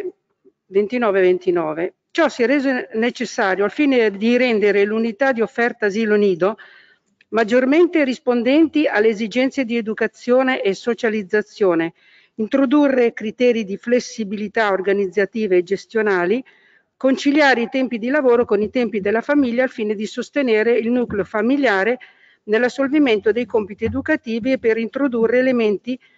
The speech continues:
migliorativi dell'offerta. Le modifiche al regolamento consentono ai comuni di organizzare i servizi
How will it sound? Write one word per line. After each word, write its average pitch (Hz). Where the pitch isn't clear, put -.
migliorativi 233
dell'offerta. 185
Le 240
modifiche 294
al 240
regolamento 233
consentono 269
ai 254
comuni 240
di 196
organizzare 226
i 190
servizi 240